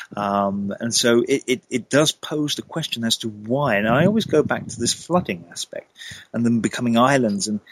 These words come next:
thinking about it from a, just a natural point of view. I mean, you can imagine the Nile during the, before the, before the dam was built in nineteen seventy-one,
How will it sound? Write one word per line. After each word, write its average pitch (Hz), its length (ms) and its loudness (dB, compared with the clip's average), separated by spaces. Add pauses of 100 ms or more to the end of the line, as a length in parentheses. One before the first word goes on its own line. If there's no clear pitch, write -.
(420)
thinking 180 340 2
about 117 180 4
it 117 80 -2
from 127 100 -6
a, 113 60 -2
just 139 200 -4
a 131 60 -4
natural 175 500 0
point 170 280 -4
of 147 60 -4
view. 160 120 2
I 117 60 6
mean, 113 140 0
you 120 100 -2
can 123 100 -2
imagine 135 340 0
the 117 80 0
Nile 117 380 2
during 107 340 0
the, 101 200 0 (320)
before 127 320 6
the, 110 100 -2
before - 480 -2
the - 80 4
dam 143 320 2
was 170 120 0
built - 260 -6
in - 80 0
nineteen - 280 0
seventy-one, - 720 -8